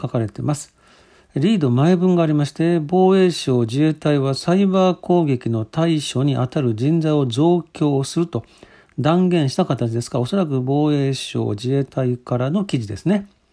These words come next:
二千二十年度末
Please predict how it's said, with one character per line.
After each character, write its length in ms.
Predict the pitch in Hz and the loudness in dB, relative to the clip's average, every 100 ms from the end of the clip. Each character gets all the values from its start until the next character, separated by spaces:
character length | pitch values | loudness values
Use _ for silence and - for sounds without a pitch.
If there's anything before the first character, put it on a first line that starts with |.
| _ _ - - - _ _ | _ _ -20 -20 -20 _ _
二 120 | 147 | -2
千 360 | 143 214 175 131 | 0 2 2 2
二 200 | 147 165 | 2 2
十 360 | 175 185 180 | 2 2 2
年 560 | 170 170 160 147 131 120 | 2 2 2 0 0 -2
度 240 | 117 135 120 139 135 | 0 0 2 0 -2
末 220 | - 104 | -8 -10